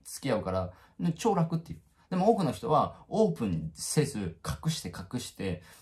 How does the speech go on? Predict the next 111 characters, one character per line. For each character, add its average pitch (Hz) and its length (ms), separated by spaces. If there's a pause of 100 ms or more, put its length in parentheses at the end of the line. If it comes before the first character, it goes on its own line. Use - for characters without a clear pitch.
(140)
う - 60
ー 113 340
ん、 - 20
人 135 240
目 131 140
を 120 60
気 127 160
に 127 120
す 151 120
る 151 80
か 202 140
ら 196 260
人 - 240
に 107 80
合 110 120
わ 127 100
せ 131 100
な 104 120
い 85 60
と 80 80
い 80 60
け 80 100
な 80 100
い。 85 40
人 127 180
に 170 140
合 151 80
わ 156 120
せ 160 120
る 127 120
っ 85 40
て 82 180
い 101 40
う - 20
こ 120 80
と 156 80
は、 156 140 (240)
え 95 180
ー、 - 20
人 143 220
の 139 100
人 131 220
生 113 180
を 131 220
生 110 80
き - 100
て - 80
い 82 100
る。 - 100
人 - 200
の 165 100
価 165 140
値 165 140
観 185 240
を - 60
生 - 60
き - 80
て - 60
い - 60
る - 40
っ - 20
て - 60
こ 82 60
と 76 60
じ - 80
ゃ - 20
な - 60
い - 20
で - 40
す - 0
か。 - 80 (120)
自 147 80
分 214 160
の 208 80
価 208 160
値 - 140
観 135 180
で 82 80
い 87 60
け 220 100
な - 140
い 87 60
ん - 120
で - 80
す - 80
よ - 60
ね。 170 160 (240)
人 - 240
が、 208 180 (200)
人 208 320
が 208 120
決 - 180
め 196 120
て 196 120
る 190 200 (160)
価 - 120
値 - 140
観 151 180
の 104 100
基 131 180
準 160 180
に 160 140
合 143 160
わ 196 80
せ 170 120
て 147 120
い 85 100
く。 87 140
つ - 160
ま 156 160
り、 104 260